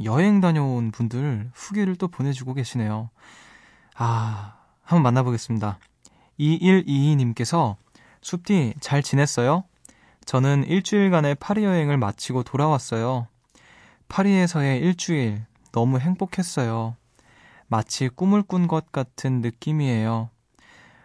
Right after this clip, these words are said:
아, 이제 곧 일상의 시작이네요. 시간이 지나면 지날수록 그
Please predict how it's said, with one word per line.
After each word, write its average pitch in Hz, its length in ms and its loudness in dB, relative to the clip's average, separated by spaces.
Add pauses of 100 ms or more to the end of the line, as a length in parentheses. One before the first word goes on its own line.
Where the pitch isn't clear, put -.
아, 131 480 2
이제 139 220 -2
곧 139 300 -2
일상의 147 460 -2
시작이네요. 123 800 -2 (640)
시간이 165 400 0
지나면 120 440 0
지날수록 117 840 -4
그 120 160 -6